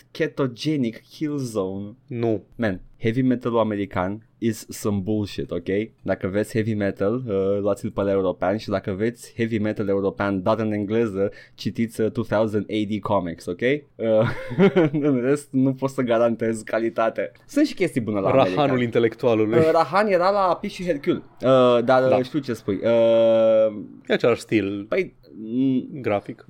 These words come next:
Speaker 1: vai, cred că
Speaker 2: E
Speaker 1: da.
Speaker 2: f-, e foarte st-, stilul, stilul ăla destul de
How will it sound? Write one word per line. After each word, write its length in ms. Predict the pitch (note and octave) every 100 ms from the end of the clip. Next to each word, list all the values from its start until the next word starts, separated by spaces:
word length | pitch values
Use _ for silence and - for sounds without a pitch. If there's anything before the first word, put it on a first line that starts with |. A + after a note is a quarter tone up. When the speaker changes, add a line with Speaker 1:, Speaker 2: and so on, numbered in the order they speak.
| G2+
Speaker 1:
vai, 640 | C3+ C3+ A#2 G2 F#2 F#2 - _ _
cred 180 | - D#3
că 60 | F3
Speaker 2:
E 80 | C3+
Speaker 1:
da. 280 | D#3+ F3 F3
Speaker 2:
f-, 40 |
e 40 | F3+
foarte 720 | - F#3 D3+ B2+ A2+ G#2+ G#2+ G#2+ _ _ _ F3
st-, 280 | - -
stilul, 580 | F3 - G3+ G3 E3 D3
stilul 320 | C3+ - D#3 C3
ăla 240 | A#2 A2 A2+
destul 420 | B2 - - C#3+
de 440 | B2 B2 A#2+ A2+